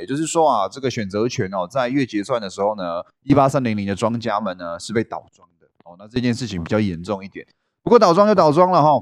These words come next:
就是也没办法，就行情就是稍微比较弱。那弱的原因也跟大家提醒过了，就是这个美债殖利率啊一直在做一个上升。我相信限时动态啦，还有周二啊，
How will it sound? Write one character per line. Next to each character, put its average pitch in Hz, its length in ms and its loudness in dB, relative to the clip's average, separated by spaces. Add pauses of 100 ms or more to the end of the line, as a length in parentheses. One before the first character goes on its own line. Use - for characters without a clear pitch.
(160)
就 156 100 -2
是 143 520 2
也 123 120 2
没 117 120 2
办 156 200 4
法， 92 320 -2
就 135 140 2
行 123 180 -4
情 120 160 -6
就 120 120 -2
是 120 80 -10
稍 117 140 0
微 110 40 2
比 92 60 -2
较 98 120 -2
弱。 101 300 2
那 170 120 2
弱 202 220 6
的 151 80 4
原 135 160 2
因 160 120 -10
也 143 100 -4
跟 120 140 -4
大 131 80 2
家 127 80 2
提 117 120 -2
醒 104 180 -8
过 104 180 4
了， 87 100 2
就 110 100 -4
是 113 240 -2
这 107 100 -8
个 110 60 -6
美 95 140 -8
债 120 160 -2
殖 - 160 -8
利 120 140 -2
率 139 200 2
啊 - 160 0
一 131 80 -4
直 95 200 -10
在 113 160 -2
做 101 200 -4
一 98 40 -4
个 90 80 -8
上 104 240 -8
升。 98 200 -8
我 90 80 -6
相 135 160 -2
信 170 140 0
限 165 160 0
时 131 100 -8
动 147 180 2
态 139 180 2
啦， 98 100 0
还 113 60 0
有 127 100 4
周 127 240 2
二 120 220 4
啊， 101 160 0